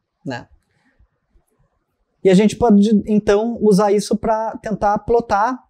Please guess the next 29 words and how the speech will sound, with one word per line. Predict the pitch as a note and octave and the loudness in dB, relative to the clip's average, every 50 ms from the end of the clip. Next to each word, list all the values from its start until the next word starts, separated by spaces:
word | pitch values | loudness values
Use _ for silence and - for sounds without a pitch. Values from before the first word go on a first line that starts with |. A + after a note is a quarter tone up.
| _ _ - | _ _ -8
ter | F#3 | -6
uma | E3+ F3 F3+ | -6 -6 -6
estimativa | E3+ - G3 F#3+ F3+ - F#3+ F#3 | -8 -8 -6 -8 -6 -4 -2 -2
aí | G3 F#3 | 0 0
de | F#3 G3 | 0 0
como | - G3 G3 | -2 -2 -4
funciona | F#3 - A3 G3 - - G3 G3 G#3 | -4 -4 -6 -4 -2 -2 -2 -2 -2
essa | G3+ - - G#3+ G3+ G3 G3 | -4 -6 -4 -4 -4 -4 -4
função | - - A3+ G#3 - - - F#3+ F#3+ | -6 -4 -4 -4 -2 0 0 0 0
nesse | F#3 E3 D#3 C#3+ - F3 | 0 -2 -4 -4 -4 -4
intervalo | D3+ F#3 E3+ D#3 D#3+ D#3 E3 F3 E3+ | -2 -2 0 0 0 2 2 2 2
aí | D3+ D3 D3+ D#3+ | 2 0 0 -2
pra | - - E3 C#3+ | -2 -2 -4 -4
entradas | C#3 - - D3 D3 D3+ E3 D3+ | -2 -2 -2 0 0 0 0 0
de | D3 D#3 | 0 0
menos | D#3 D3+ D3+ E3 E3 - - | 0 0 0 -2 -2 -2 -2
cinco | F3 E3 E3 F#3+ | -4 -2 -2 -2
a | F3+ | -2
mais | F3+ F#3 F3 | -2 -2 -4
cinco, | - - F#3 E3 D#3 - - _ _ _ _ _ | -4 -2 0 0 -2 -2 -6 _ _ _ _ _
certo? | _ - C#3+ B2 - - _ _ _ _ _ _ _ _ _ _ _ _ _ | _ -10 -10 -10 -10 -10 _ _ _ _ _ _ _ _ _ _ _ _ _
Então | - D3 | -8 -8
aqui | D3 - - E3 D#3+ E3 | -8 -6 -2 0 2 2
é | F3 F3+ F3 E3 | 2 2 0 -2
só | - - F#3 E3+ E3+ | -2 -2 -2 -2 -2
chamar | - G3+ F3 E3+ E3+ | -4 -6 -4 -4 -4
a | E3+ | -4
função | - F3+ - - E3 D#3+ E3+ E3+ | -6 -6 -6 -6 -6 -6 -6 -4
plot | - - F3+ D#3 F#3 - - - - - - _ | -2 0 2 2 2 0 -2 -6 -14 -16 -16 _